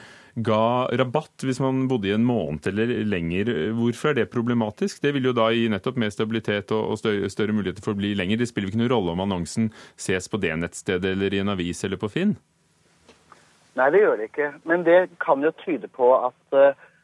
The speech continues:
Speaker 2: det er personer som ikke selv bor i boligen, som driver og leier ut når det er en måned eller lenger. Det som tyder på at det profesjonelle innslaget i Norge også er, eh, absolutt til stede, som det er over hele resten av verden.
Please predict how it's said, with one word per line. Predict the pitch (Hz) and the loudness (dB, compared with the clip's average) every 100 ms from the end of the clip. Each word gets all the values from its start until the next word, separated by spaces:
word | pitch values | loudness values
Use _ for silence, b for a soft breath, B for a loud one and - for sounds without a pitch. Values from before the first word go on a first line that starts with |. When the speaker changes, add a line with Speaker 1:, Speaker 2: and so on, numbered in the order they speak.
| b - | b 0
Speaker 2:
det | 139 | 2
er | 123 110 127 - | 4 2 -2 -4
personer | 143 131 117 113 | -10 -8 -10 -10
som | 117 | -12
ikke | - - - - | -12 -12 -14 -4
selv | 123 123 123 | -2 -2 0
bor | 120 | 2
i | 120 | 2
boligen, | 127 120 143 175 143 | 4 6 6 4 2
som | 131 123 123 120 _ _ | 2 2 0 -8 _ _
driver | - 123 110 120 | -2 0 6 6
og | |
leier | 123 104 101 | 6 4 0
ut | - | -4
når | 117 | -2
det | 123 - 113 | 0 -2 -4
er | |
en | 110 | -4
måned | 117 95 - | -4 -6 -4
eller | 110 120 | -4 -2
lenger. | 104 107 | -2 -2
Det | 123 | -2
som | - 131 | -4 -12
tyder | - 147 98 - | -6 -6 -4 0
på | 127 | 2
at | 123 | 2
det | 131 135 | 0 -4
profesjonelle | - 120 - 127 113 | -4 -8 -2 -2 0
innslaget | 131 - 120 117 147 175 _ _ _ _ 143 | -2 -2 0 4 4 2 _ _ _ _ 2
i | 135 | 4
Norge | 147 285 117 139 | 6 6 6 6
også | 123 - 120 | 4 2 2
er, | 104 117 | 2 2
eh, | 120 117 - _ _ _ _ _ - | 2 0 -4 _ _ _ _ _ -6
absolutt | - 139 127 | -4 -8 -8
til | - 123 | -10 0
stede, | 135 107 113 | 2 2 -2
som | 127 131 | 0 2
det | |
er | 110 113 127 | 2 -2 -2
over | 117 110 127 | -2 -2 -4
hele | 135 104 110 | -2 -2 -2
resten | - - 113 | -6 -10 -2
av | 107 | 2
verden. | 104 92 117 | 2 0 -10